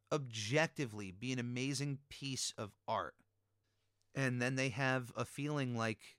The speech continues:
it's worthless. I don't wanna show the world this.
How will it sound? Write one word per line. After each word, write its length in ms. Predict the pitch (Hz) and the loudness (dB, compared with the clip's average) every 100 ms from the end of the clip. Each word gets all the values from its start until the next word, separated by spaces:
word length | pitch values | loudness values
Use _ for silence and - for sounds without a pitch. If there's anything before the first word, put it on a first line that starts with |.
| - | -8
it's 280 | 113 107 - | -4 -4 -6
worthless. 800 | 107 127 143 120 110 104 - - _ _ _ _ _ | 2 2 2 2 0 0 -6 -8 _ _ _ _ _
I 100 | - | -2
don't 100 | 113 | 2
wanna 140 | 110 113 | 2 2
show 220 | - 123 | 0 0
the 100 | 117 | 0
world 360 | 110 131 127 110 | 2 2 2 0
this. 440 | 107 101 - - | -2 -2 -4 -10